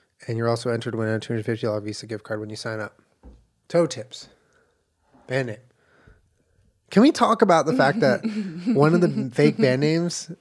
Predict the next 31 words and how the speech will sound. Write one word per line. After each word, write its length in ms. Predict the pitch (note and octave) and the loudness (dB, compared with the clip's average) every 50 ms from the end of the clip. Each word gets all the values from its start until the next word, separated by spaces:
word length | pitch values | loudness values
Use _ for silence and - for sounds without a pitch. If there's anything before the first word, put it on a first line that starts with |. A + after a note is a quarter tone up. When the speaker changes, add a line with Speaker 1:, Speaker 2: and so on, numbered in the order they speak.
| - | -6
Speaker 1:
is 180 | - C#3 B2 A#2+ | -4 -2 -2 -2
a 60 | B2+ | 0
real 200 | A2+ B2+ C3+ C3 | 0 2 0 2
band 460 | A2+ A#2+ A2+ A#2 C3 D#3+ F#3 F#3 - - | 0 0 0 0 -2 -2 -4 -6 -10 -6
that 120 | - F3 C#3 | -2 0 0
I 120 | C#3 C#3+ | 2 0
Speaker 2:
Mm-hmm. 80 | D3+ D#3+ | 0 -2
Speaker 1:
came 100 | E3 D#3+ | -2 -2
up 160 | E3 E3+ F3 | -2 -4 -4
with? 220 | G3 G3+ G3 _ _ _ _ _ _ _ _ _ _ _ _ _ _ _ _ _ _ _ _ _ _ _ _ _ _ _ _ _ _ _ _ _ - | -4 -6 -6 _ _ _ _ _ _ _ _ _ _ _ _ _ _ _ _ _ _ _ _ _ _ _ _ _ _ _ _ _ _ _ _ _ -16
Speaker 2:
Yeah, 300 | - B3+ F4+ G#4+ D#4+ - - | -12 -10 -8 -6 -6 -8 -8
tell 300 | - - - G3+ G3 C#4 | -8 -4 0 0 2 2
us, 320 | D#4 F3 D3 D3+ - - - | 2 0 0 -2 -6 -12 -10
Julian. 500 | - F3+ F3 E3 E3 E3 F3 G3 A#3 C#4+ - | -6 -4 -4 -2 -2 -2 -2 -2 -2 -2 -2
Speaker 1:
<clears throat> 40 | - - E3 D3 C3+ A#2+ A2+ | -2 -2 -2 -2 -2 -4 -6
So, 560 | A#2+ - - - F3 D3 C3 B2 C#3 D3+ D3 - _ _ _ _ _ _ _ _ _ _ _ _ _ _ _ _ _ _ _ _ _ _ _ _ _ - | -8 -4 0 2 2 4 4 2 2 0 -2 -8 _ _ _ _ _ _ _ _ _ _ _ _ _ _ _ _ _ _ _ _ _ _ _ _ _ -2
I 120 | C3 C3+ C#3+ | 0 2 2
was 140 | D3 C#3 | 2 0
giving 400 | B2 C3+ D3 C3+ C#3 C#3 C3+ C3 | 0 0 0 0 0 -2 -2 -4
commentary 840 | A#2+ - - - C3+ C3+ C#3 D3 C#3 B2+ - - B2 A2 A2 A2 A2 | -6 -4 -2 -2 0 0 0 -2 -4 -4 -4 -4 -2 -2 -2 -4 -4
in 80 | G#2+ A2 | -6 -6
the 60 | A2+ | -6
background 460 | G#2+ A#2+ A#2 A#2 A2+ - A#2+ A2+ A2+ | -2 -2 -2 -2 -2 -4 -4 -4 -4
of 100 | A2+ G#2+ | -6 -6
one 140 | A2+ A#2 A2+ | -6 -8 -8
of 100 | A2+ A2 | -8 -6
Jenna's 300 | G#2+ A#2+ A2+ A2+ A2+ G#2 | -4 -4 -4 -4 -4 -6
videos, 400 | G#2 A#2+ A2 A2+ A2 A2 A2 A2 | -6 -6 -4 -4 -4 -4 -4 -4
as 220 | A#2 A2+ A2+ G#2+ | -4 -4 -4 -4
I 120 | A2+ A2 A2 | -4 -6 -6
do, 340 | G#2+ A2 A2+ A2+ A2+ C3+ | -8 -10 -10 -8 -10 -10